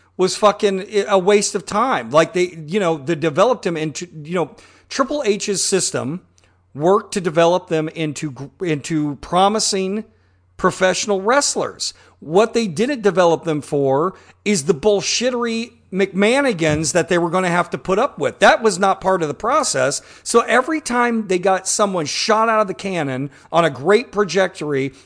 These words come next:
you know, trajectory going forward and being this huge star, McMahon was always gonna fuck up anyway. And he's,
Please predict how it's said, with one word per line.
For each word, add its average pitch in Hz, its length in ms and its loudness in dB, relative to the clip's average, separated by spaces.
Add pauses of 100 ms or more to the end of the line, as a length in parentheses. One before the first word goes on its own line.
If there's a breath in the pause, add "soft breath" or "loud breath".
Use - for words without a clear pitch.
(100 soft breath)
you 175 120 0
know, 175 40 0
trajectory 170 600 0
going 180 260 2
forward 165 640 2
and 143 240 -4
being 170 300 -2
this 151 180 -4
huge 180 300 -6
star, 147 500 0 (180 soft breath)
McMahon 247 400 2
was 170 140 2
always 147 320 4
gonna 127 180 -6
fuck 127 320 -4
up 131 180 -2
anyway. 127 380 -6
And 131 100 -4
he's, 190 240 -6